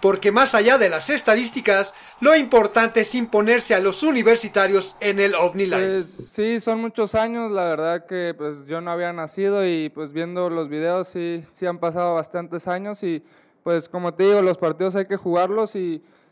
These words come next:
Speaker 2: sabemos que ellos vienen con esa, esa presión de que no han ganado, pero nosotros tenemos que hacer,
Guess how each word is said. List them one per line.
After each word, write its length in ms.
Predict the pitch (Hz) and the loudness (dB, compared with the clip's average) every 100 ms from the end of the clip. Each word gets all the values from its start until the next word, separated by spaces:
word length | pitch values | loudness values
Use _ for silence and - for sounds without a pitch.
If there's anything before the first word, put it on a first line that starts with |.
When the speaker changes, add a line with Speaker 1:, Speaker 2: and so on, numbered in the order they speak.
| _ | _
Speaker 2:
sabemos 440 | 180 170 180 180 | -6 -6 -6 -10
que 560 | - 175 160 165 165 170 | -8 -4 -2 0 0 0
ellos 300 | 185 190 160 | -2 -4 -6
vienen 320 | 175 180 175 | -8 -10 -12
con 200 | 165 165 | -10 -10
esa, 460 | 170 190 170 160 156 - _ _ _ _ _ _ | -10 -6 -6 -8 -12 -20 _ _ _ _ _ _
esa 280 | 165 185 190 | -8 -6 -4
presión 420 | 165 156 180 190 | -6 -6 -6 -6
de 140 | 180 - | -8 -8
que 120 | 165 | -10
no 120 | 165 | -8
han 80 | 180 | -8
ganado, 400 | 175 185 202 196 | -6 -4 -4 -4
pero 180 | 170 156 | -4 -4
nosotros 340 | 151 185 180 | -6 -8 -8
tenemos 300 | 175 165 175 | -8 -8 -8
que 80 | 185 | -8
hacer, 340 | 170 185 175 | -6 -4 -6